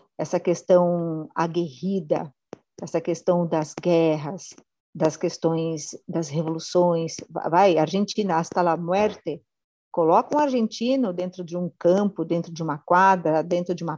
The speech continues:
pista, ele vai com tudo, porque foi passado ontogeneticamente pra ele.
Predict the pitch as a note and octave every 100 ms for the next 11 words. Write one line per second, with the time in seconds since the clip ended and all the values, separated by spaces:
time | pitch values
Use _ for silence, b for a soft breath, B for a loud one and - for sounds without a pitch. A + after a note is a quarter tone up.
0 | - F#3+ G#3 G3+ - E3 - _ _ _
1 | _ _ A#3 C#4 D4+ G3+ D#3 G3+ C4+ C#4
2 | C#4 D#4 D4 - A#3+ B3+ A#3 - A3+ A3+
3 | A3 A3+ A3+ A3 A3 G#3+ - G#3+ A#3+ C4+
4 | B3+ A#3 A3+ G3+ G3 G#3 - G3+ F#3+ G3
5 | - A3 A3+ F3+ F3+ G#3 D#3+